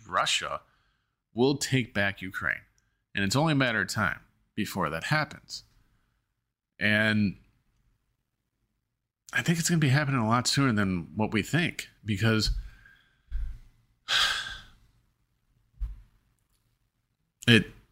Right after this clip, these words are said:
<laughs> I just, oh man,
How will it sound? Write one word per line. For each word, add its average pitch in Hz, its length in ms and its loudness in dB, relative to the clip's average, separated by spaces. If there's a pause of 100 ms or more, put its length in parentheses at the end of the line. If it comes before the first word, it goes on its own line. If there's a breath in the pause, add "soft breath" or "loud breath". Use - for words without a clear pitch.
(200)
<laughs> - 800 -12
I - 1300 -2
just, - 260 -2 (800 loud breath)
oh 113 540 0
man, 90 360 0